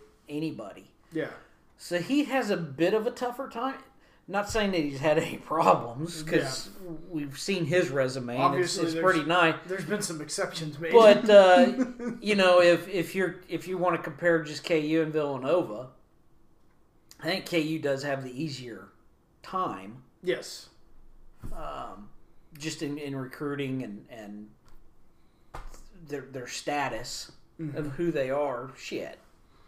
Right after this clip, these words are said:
Speaker 1: Yeah, I, I don't see Bill Self having any problems. I mean, if he, if he wins nineteen games one year, they're gonna probably think about <laughs> firing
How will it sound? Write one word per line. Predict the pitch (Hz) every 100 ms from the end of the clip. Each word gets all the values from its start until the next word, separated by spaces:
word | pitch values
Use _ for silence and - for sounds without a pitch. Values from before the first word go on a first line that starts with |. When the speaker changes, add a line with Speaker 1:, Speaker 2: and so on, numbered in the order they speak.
| _ _ - - - - - _
Speaker 1:
Yeah, | 202 180
I, | 104 - - _ -
I | 120 139
don't | 147
see | - 127
Bill | 123 110
Self | - 110 127
having | 120 104
any | 104
problems. | 104 95 95 98 120 135 - _ _ _ _ _ _ _ _ _ - _ _ -
I | 139
mean, | 147 147
if | 135
he, | 160 214 208 - _ _ _
if | 160 143
he | 214
wins | 269 240 202 165
nineteen | 170 175 175 175 165
games | 143 139 156 147 - _ _ _ -
one | 151 151
year, | 151 156 156 156 - _ _ _ _ _ _
they're | 175
gonna | 226 262
probably | - 208 247
think | 214 190 160
about | 160 -
<laughs> | -
firing | 170 170 165 -